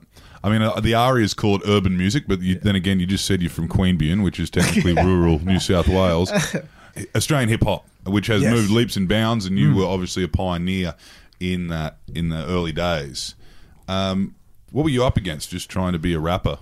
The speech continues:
Speaker 1: back
Speaker 2: Uh,
Speaker 1: when Silverchair was the most popular music?
Speaker 2: <laughs> Yeah, a, a lot of the times people are like, "What, you rap? You know, that you're not even American."
Speaker 1: Yeah.
Speaker 2: And it's like, "Yeah, well, you know, I know some opera singers and country singers, they're not American or Italian either."
Speaker 1: Mm.
Speaker 2: So there's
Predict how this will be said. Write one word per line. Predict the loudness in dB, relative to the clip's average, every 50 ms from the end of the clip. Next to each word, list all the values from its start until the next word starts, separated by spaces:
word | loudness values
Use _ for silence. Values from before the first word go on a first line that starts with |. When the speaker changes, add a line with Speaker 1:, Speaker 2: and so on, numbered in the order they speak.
| -12 -10 -8
Speaker 1:
back | -6 -6 -4
Speaker 2:
Uh, | -4
Speaker 1:
when | -4 -4 -4 -4 -4
Silverchair | -6 -6 -4 -4 -4 -4 -6 -6 -6 -6 -6 -6
was | -8 -10 -10
the | -10
most | -10 -8 -6 -4 -4
popular | -2 0 0 0 0 0 0
music? | 0 -2 0 0 -2 -2 -2 -4
Speaker 2:
<laughs> | -6 -6 -6 -8 -10 -12 -14 -14 -16 -8 -2
Yeah, | 2 2 4 4 4 2 2 2 2
a, | 2 2 2 4
a |
lot | 4 4 4 4
of | 2
the | 2 2
times | 2 4 4 4 4 4
people | 2 2 2 2
are | 2
like, | 2 2 2
"What, | 2 0 0
you | 0 0 0 0
rap? | 0 -2 -4 -4 -6 -12 -20 _ -6
You | -2 0 0
know, | 2 0 0
that | -2 -4 -6 -6 -4
you're | -2 0
not | 2 2 2 2
even | 0 0 0
American." | 0 2 4 4 2 2 0 -4 -10 -12 -12 -14 -12 -8
Speaker 1:
Yeah. | -6 -6 -6 -8 -8
Speaker 2:
And | -10 -10
it's | -8 -8
like, | -10 -10 -6 -4
"Yeah, | -4 -2 -2 0 0 0 0 -2
well, | -2 -2 -4
you | -4 -4
know, | -6 -6 -8 -8 -10 -12 -16 -20 -20 -20 -20 -20 -20 -20 _ -12
I | -6 -4 -2
know | 0 0 -2
some | -2 -4 -6 -8 -6
opera | -4 -2 -2 -2 -2
singers | -4 -4 -4 -4 -6 -8
and | -10
country | -8 -8 -6 -6 -6 -8
singers, | -8 -8 -8 -8 -6 -4
they're | -4 -2
not | -2 -4 -6 -10 -18 -14 -8 -6
American | -4 -4 -4 -4 -6 -6 -8
or | -8 -8
Italian | -8 -4 -4 -2 -2 -2 -4 -4 -4
either." | -2 -2 -2 -2
Speaker 1:
Mm. | -2
Speaker 2:
So | -4 -4 -6 -6 -8 -12 -18 -20 -20 -20 -20 -20 -20 -20 -20 -20 -20 -20 -20 -8 -2
there's | 0 2 4 4